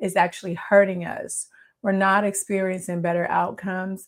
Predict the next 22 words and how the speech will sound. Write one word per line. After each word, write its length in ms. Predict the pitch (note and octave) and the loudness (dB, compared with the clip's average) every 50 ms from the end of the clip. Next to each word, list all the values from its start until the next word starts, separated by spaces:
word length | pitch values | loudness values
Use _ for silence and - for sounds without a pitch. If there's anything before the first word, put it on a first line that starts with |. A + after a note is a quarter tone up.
| _ _ _ _ _ _ _ _ _ _ _ _ - - - | _ _ _ _ _ _ _ _ _ _ _ _ -20 -14 -6
We're 160 | - A3+ G#3 G3+ | 0 2 2 2
not 280 | G3 G3+ G3 F#3 F#3 | 4 4 4 4 4
experiencing 840 | F#3+ F#3+ F#3+ - - - G3 G3 G3 G3+ - - G#3+ - G#3 G3 F#3 | 2 0 -2 -8 -10 -8 -8 -6 -6 -8 -8 -10 -10 -8 -8 -8 -6
less 240 | E3+ F3 F3 F3 F3 | -4 -2 -2 -4 -4
stressed 380 | - - - F3+ F3 F3 F3 - | -6 -4 -2 -2 -2 -4 -6 -6
leaders. 560 | F#3 F3+ F3+ F3+ F#3 F#3 F3+ F3 F3 F3+ F3+ | -4 -2 -2 0 0 0 0 0 -2 -2 -4
We're 160 | - F3 E3+ E3 | -6 -6 -4 -4
not 300 | F3 F3+ F3+ F3+ F3+ F3+ | -4 -4 -2 -2 -2 -4
experiencing, 1120 | F3+ F3 - - - F3 E3+ F3 F3 F3+ F3+ F3 F3 G3 - - F#3 F3+ F3 E3+ E3+ F3 E3+ - - - _ _ _ _ _ - | -4 -8 -10 -10 -6 -6 -4 -4 -4 -6 -6 -8 -10 -12 -10 -8 -6 -6 -4 -4 -6 -8 -10 -14 -20 -20 _ _ _ _ _ -2
uh, 420 | - - - - - - - - - - G3 | 0 2 2 2 0 -2 -4 -6 -8 -8 -8
major 880 | F3+ F3+ F3+ F3+ F#3+ F#3+ F#3 F#3+ G3+ G3+ F3+ F#3 F#3+ F#3 F3+ F#3 F3+ | -6 -4 0 2 4 4 6 6 4 2 2 2 2 2 2 2 -2
changes 500 | - - - G3+ F#3 F#3 F#3 F3+ F#3 E3+ | -6 -10 -6 -4 -4 -4 -2 -2 -2 -2
in 300 | E3+ E3+ E3 E3+ F3 - - - | -2 -4 -6 -6 -8 -10 -8 -6
a 60 | - F#3 | -6 -6
transformational 800 | F#3 - - G3 F#3 F3+ - F#3+ F3+ E3+ E3+ E3+ - E3+ E3 - | -4 -2 -2 -2 -2 -2 -4 -4 -4 -2 -4 -4 -4 -6 -6 -6
energy 380 | - - F3 F3 F3 F3+ F3+ F3 | -6 -4 -4 -4 -2 -2 -4 -4
running 340 | E3+ - F3+ F3 F3 F3 E3+ | -4 -4 -4 -2 -2 -4 -4
throughout 400 | - F#3 E3+ E3 D#3+ - - - | -2 0 0 0 0 -2 -2 -4
most 540 | F3 F3 F3 E3+ E3+ F3+ F3+ F3+ - - - | -2 -2 0 0 0 0 -2 -4 -8 -6 -6
of 80 | E3 | -6
the 100 | E3+ F3+ | -4 -4
organizations, 1080 | - - F3+ E3+ F3 F3 E3+ E3 D#3 D#3+ E3 D#3+ E3+ E3+ - F3 D#3+ E3+ D#3+ E3+ E3+ - | -4 0 0 0 0 0 -4 -4 -4 -4 -4 -4 -4 -4 -6 -6 -6 -6 -6 -8 -10 -12